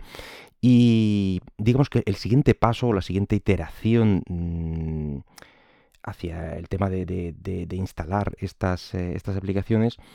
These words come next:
fue la, la distribución o las distribuciones, eh, Linux con, con paquetes precompilados. Ya sabéis, los, los punto deb de, de Debian, o los derivados, los R P M de Red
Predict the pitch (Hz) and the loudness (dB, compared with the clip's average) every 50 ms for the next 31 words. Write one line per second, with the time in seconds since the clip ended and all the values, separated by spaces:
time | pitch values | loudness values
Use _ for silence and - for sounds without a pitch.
0 | - - - - - - - - - - _ _ _ - - - 107 113 117 120 | -20 -20 -20 -20 -20 -20 -20 -20 -20 -20 _ _ _ -8 -2 2 4 4 4 4
1 | 110 101 98 92 90 87 85 82 82 - 73 71 67 62 - - - - - - | 4 2 2 2 0 -2 -2 -4 -4 -4 -6 -8 -8 -10 -12 -14 -16 -16 -18 -12
2 | - 98 104 98 101 - - - 92 95 - - 113 113 117 117 120 131 - _ | -2 0 0 2 2 2 0 2 2 0 2 4 6 6 8 6 4 2 -4 _
3 | _ _ - 170 151 135 - - - 95 90 87 - 90 - - 95 82 85 85 | _ _ -18 -16 -16 -14 -14 -10 -8 -8 -8 -8 -8 -10 -8 -8 -6 -4 0 2
4 | 95 92 95 - 95 92 90 90 90 90 92 101 101 104 104 - - - 98 95 | 4 4 4 2 0 0 0 0 0 0 2 2 4 2 2 0 -2 0 2 2
5 | 92 90 87 82 - - 98 - - 92 - - - 104 - - - 110 95 - | 4 4 4 2 2 2 2 2 2 0 0 0 -2 -2 2 4 4 4 6 4
6 | - 85 - - 87 82 82 82 - - - - - - - - - - - - | 2 0 0 0 0 0 0 -2 -4 -6 -10 -14 -16 -16 -16 -16 -20 -18 -14 -10
7 | - - - 82 71 - - - - - 78 - - - - 87 85 - - - | -10 -8 -6 -6 -8 -8 -8 -8 -8 -8 -8 -8 -10 -10 -10 -10 -10 -10 -4 0
8 | 101 92 85 - 87 85 80 101 110 110 - - - - - - - - - - | 2 4 4 4 2 4 8 8 8 8 6 4 -4 -14 -18 -20 -20 -20 -20 -20
9 | - - - - - - 80 90 90 85 82 82 76 - 101 107 127 143 131 131 | -20 -20 -20 -18 -12 -6 -4 -2 -2 -2 -2 -4 -2 2 4 6 8 8 8 8
10 | 131 135 135 131 135 139 123 - - - - - - - - - - - 98 98 | 8 8 8 8 8 6 4 2 -2 -10 -14 -14 -16 -20 -20 -20 -20 -16 -12 -6
11 | 95 95 104 107 101 98 104 104 - - - - - - - 90 92 - - 98 | -4 -2 0 0 0 0 0 0 -2 -6 -12 -18 -10 -2 0 0 2 2 2 2
12 | 87 90 87 - 87 85 87 85 87 85 80 76 78 78 - 123 - | 2 2 2 2 2 2 2 2 0 0 -2 -4 -4 0 2 2 2